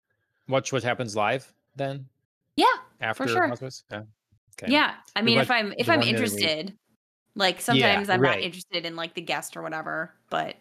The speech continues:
Speaker 2: yeah.
Speaker 1: Yep. There,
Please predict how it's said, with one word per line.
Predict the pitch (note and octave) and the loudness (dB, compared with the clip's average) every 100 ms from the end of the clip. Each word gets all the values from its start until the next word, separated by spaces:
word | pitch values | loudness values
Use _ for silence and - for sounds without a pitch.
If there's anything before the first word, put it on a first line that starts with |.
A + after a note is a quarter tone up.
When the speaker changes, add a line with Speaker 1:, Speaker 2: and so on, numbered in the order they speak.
| _ - | _ -8
Speaker 2:
yeah. | G#3 | -4
Speaker 1:
Yep. | G2 F#2+ - _ _ _ _ _ _ _ _ _ _ _ _ _ - | -2 -4 -6 _ _ _ _ _ _ _ _ _ _ _ _ _ -2
There, | A#2+ B2 C#3 | 2 2 0